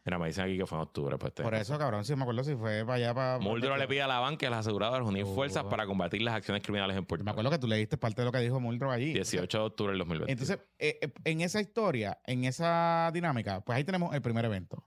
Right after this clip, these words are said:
Speaker 1: Ujú.
Speaker 2: Hay un segundo evento antes de eso.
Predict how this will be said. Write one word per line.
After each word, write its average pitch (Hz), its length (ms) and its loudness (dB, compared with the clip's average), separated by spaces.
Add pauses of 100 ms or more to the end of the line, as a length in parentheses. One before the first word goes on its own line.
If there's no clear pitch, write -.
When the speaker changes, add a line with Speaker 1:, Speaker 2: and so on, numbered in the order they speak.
(100)
Speaker 1:
Ujú. - 180 -4 (400)
Speaker 2:
Hay 156 140 2
un 196 160 0
segundo 165 500 -2
evento 175 400 0
antes 127 420 -2
de 123 200 0
eso. - 340 -8